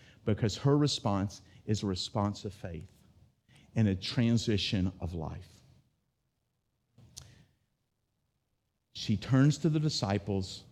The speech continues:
and says these words, and I want you to note this. These are the final words that are recorded in the Bible that Mary, the mother of Jesus, speaks.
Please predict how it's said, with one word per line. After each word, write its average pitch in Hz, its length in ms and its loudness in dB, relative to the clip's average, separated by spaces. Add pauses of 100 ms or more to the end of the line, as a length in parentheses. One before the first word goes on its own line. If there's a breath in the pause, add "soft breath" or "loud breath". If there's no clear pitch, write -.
(240)
and 104 140 0
says 107 320 0
these 104 180 -4
words, 92 260 -2
and 104 60 0
I 98 60 0
want 107 220 0
you 113 60 0
to 107 60 2
note 107 220 0
this. 85 280 -6 (360 soft breath)
These 113 240 2
are 110 60 4
the 98 120 2
final 127 440 2
words 107 400 0
that 101 100 -2
are 95 60 -4
recorded 113 520 -2
in 117 120 0
the 113 40 -2
Bible 92 380 -4
that 87 180 -10
Mary, 98 360 -4
the 90 100 -8
mother 92 300 -4
of 87 120 -10
Jesus, 85 440 -10
speaks. - 640 -12